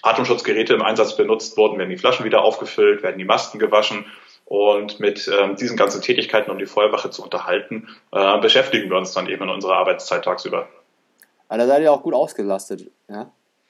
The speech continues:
Speaker 1: Genau, da haben wir dann entsprechend, äh, viel zu tun. Das ist dann so das Programm tagsüber.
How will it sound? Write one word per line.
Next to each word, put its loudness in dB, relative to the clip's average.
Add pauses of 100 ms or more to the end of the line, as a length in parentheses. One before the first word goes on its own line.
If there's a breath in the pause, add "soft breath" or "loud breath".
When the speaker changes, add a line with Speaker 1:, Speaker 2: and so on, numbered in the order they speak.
(180)
Speaker 1:
Genau, 2
da 4
haben 2
wir 6
dann 4
entsprechend, -2
äh, -2
viel -10
zu -6
tun. -6 (160)
Das 0
ist -8
dann 0
so -4
das -6
Programm -6
tagsüber. 0